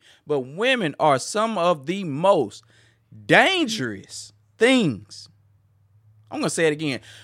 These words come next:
Women are some of the most dangerous things you can ever have in your life. The most dangerous. And if you don't believe me,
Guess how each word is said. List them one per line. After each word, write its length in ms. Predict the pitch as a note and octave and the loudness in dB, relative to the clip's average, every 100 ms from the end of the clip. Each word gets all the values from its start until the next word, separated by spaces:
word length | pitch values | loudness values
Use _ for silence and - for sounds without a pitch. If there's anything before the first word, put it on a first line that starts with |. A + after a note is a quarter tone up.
| _ | _
Women 500 | C3+ A#3 D4+ C#4+ B3+ - | -4 2 2 2 -2 0
are 300 | G3 G#3+ G3+ | 4 6 6
some 420 | - G#3 A3 A3+ | 2 2 2 2
of 300 | - G#3 G3+ | 4 4 4
the 220 | F3+ G#3+ G#3+ | -2 -6 -6
most 520 | G3 G#3+ G#3+ F#3+ - _ _ _ B2 | 0 4 4 2 -4 _ _ _ -6
dangerous 960 | B2+ G3 A#3+ C4 B3 F#3+ G3 F3+ C#3+ - | 2 4 4 2 2 4 4 4 2 -2
things 760 | - G#3+ F3+ A#2 F#2 F#2+ - - _ _ | -2 2 2 0 -6 -14 -20 -20 _ _
you 160 | D#3 B3+ | -4 -2
can 220 | G3 F3 - - | -2 -4 -8 2
ever 640 | A3 B3 B3 G3 G#3 D#3 | 4 6 4 4 6 6
have 380 | G#2+ A2 D3+ C#3+ | 0 -2 2 2
in 80 | B2 | 0
your 160 | A2+ G2+ | -4 -6
life. 220 | E2 A1+ _ _ _ _ _ _ _ _ _ _ _ _ _ _ _ _ _ _ _ _ _ _ _ _ _ | -8 -12 _ _ _ _ _ _ _ _ _ _ _ _ _ _ _ _ _ _ _ _ _ _ _ _ _
The 380 | A#2+ A#2+ A#3+ C4+ | -10 0 2 2
most 400 | C4+ C4 C4+ A3 | 6 6 6 6
dangerous. 500 | A#3 A#3+ B3+ B3 A#3 | 2 4 0 -4 -6
And 220 | - G#3 | -2 0
if 140 | B3+ B3+ | 0 0
you 80 | |
don't 140 | D4+ C4+ | 0 2
believe 260 | C4 C4+ | 2 2
me, 100 | C4+ | 0